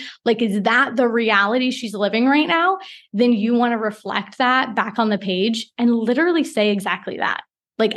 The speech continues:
"I see you right now," basically, and connecting with them and, and telling their story to them. And when you can do that,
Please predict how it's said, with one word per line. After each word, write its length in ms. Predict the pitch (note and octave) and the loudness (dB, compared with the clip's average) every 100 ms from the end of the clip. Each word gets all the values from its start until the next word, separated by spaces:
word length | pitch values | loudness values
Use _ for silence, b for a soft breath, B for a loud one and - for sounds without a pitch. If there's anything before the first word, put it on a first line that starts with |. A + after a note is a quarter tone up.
| - | 0
"I 200 | A3 A#3 | 0 0
see 260 | - C4 | 0 2
you 160 | A#3 A3 | 2 2
right 200 | G#3+ G3 | 2 0
now," 220 | G3 G3 | 0 0
basically, 640 | G3 F#3+ F#3+ G#3 A#3+ C#4 D4+ | 0 -4 -4 -4 0 2 2
and 240 | D#4 A3 | 2 -2
connecting 520 | - G#3+ F3+ - G#3+ | 0 -2 -2 -2 0
with 100 | G#3 | 0
them 240 | F#3+ F#3+ A#3 | 2 2 2
and, 220 | A#3+ G#3+ - | 2 -2 -4
and 160 | G#3+ G#3 | -4 -4
telling 480 | - A#3 A#3 G#3 | -2 0 2 2
their 240 | F#3+ G3+ G#3 | 2 0 0
story 420 | - G3+ F#3+ F#3+ | -2 -2 0 0
to 260 | F#3+ - F#3+ | -2 -8 -6
them. 320 | - - C4 B B B B _ _ - | -6 -8 -10 B B B B _ _ 2
And 160 | C4 | 4
when 140 | A#3+ A#3+ | 6 4
you 100 | A#3 | 4
can 160 | A3+ | 2
do 160 | G3+ G3+ | 2 0
that, 280 | F#3+ - | -2 -6